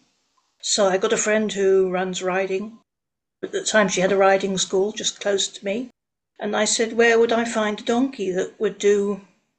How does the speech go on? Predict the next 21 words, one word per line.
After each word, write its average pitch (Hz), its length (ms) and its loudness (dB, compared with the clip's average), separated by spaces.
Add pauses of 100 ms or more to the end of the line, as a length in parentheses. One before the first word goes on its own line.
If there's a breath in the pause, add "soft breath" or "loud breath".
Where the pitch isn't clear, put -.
(120)
a 196 60 -2
long 202 260 2
walk?" 262 360 2 (560)
And 185 360 -8
she 208 140 0
asked - 220 0
the 208 100 6
obvious 214 360 2
question, - 460 -4
"Well, 254 140 -4
what - 160 -4
are - 80 -8
you 302 80 -6
gonna 294 160 0
do 277 200 0
with 262 160 -2
the 233 60 -6
donkey 214 260 0
after 208 280 -2
the 220 100 -8
walk?" 233 420 -2